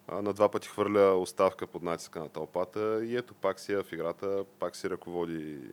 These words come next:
нали, Министерски съвет. А, дър-, еднолично държавата ръководи и народа го обича и уважава като един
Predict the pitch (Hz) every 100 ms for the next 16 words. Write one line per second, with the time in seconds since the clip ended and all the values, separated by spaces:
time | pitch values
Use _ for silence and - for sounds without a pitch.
0 | 50 53 80 78 85 90 - 90 - -
1 | 78 90 107 - 101 101 101 98 - -
2 | - - - - 92 95 - 98 98 95
3 | - 87 80 78 85 78 73 71 - 87
4 | 98 107 107 107 110 107 - - _ _
5 | - 110 104 107 101 104 101 104 107 104
6 | 104 104 101 90 - - - _ - 90
7 | 92 87 - 90 92 92